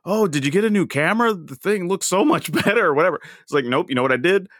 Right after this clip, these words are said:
I watched a lot of videos on lighting and went, "Okay, how can I make this work on the cheapest possible budget I can afford?"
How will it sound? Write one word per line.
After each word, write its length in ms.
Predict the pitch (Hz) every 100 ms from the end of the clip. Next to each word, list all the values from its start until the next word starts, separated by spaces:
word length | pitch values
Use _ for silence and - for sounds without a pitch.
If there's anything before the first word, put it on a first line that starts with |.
| _ -
I 80 | 110
watched 300 | 135 135 123
a 60 |
lot 300 | 110 123 156
of 80 | 156
videos 300 | 160 160 156
on 140 | 156 156
lighting 420 | 156 180 185 170
and 140 | - 127
went, 160 | 123 -
"Okay, 300 | 120 120 98
how 180 | 113 151
can 140 | 151
I 40 |
make 240 | 143 143 -
this 140 | 135
work 220 | 131 139
on 100 | 131
the 80 | 101
cheapest 380 | - 143 143 127
possible 340 | 127 127 127
budget 300 | 113 120 113
I 100 | 107
can 120 | 107 104
afford?" 340 | 95 87